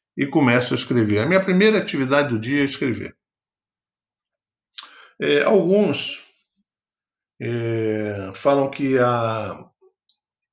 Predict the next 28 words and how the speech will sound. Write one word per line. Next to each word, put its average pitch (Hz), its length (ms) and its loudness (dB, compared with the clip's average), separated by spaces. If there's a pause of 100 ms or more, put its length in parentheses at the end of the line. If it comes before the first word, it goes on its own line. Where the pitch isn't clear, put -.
isso, 113 800 -4 (960)
é, 107 360 -10
tem 127 240 -4
um 120 340 -2
melhor 123 400 0
proveito, 117 600 0
né? 123 340 -4
A - 80 -12
sessão 123 340 -6
de 117 80 -6
escrita, 120 380 -2
ela 110 120 0
tem 120 120 -6
um 120 80 -2
melhor 110 280 -2
proveito 107 560 -4
pela 113 220 -2
manhã, 123 460 0 (1200)
porque 127 1500 2 (140)
a 131 80 0
mente 139 380 -4
está - 220 0
limpa, 123 380 -2 (300)
ela 113 180 -6
tá 117 80 -4
mais 120 200 -2
limpa, 104 360 -6 (600)
né? 117 180 -12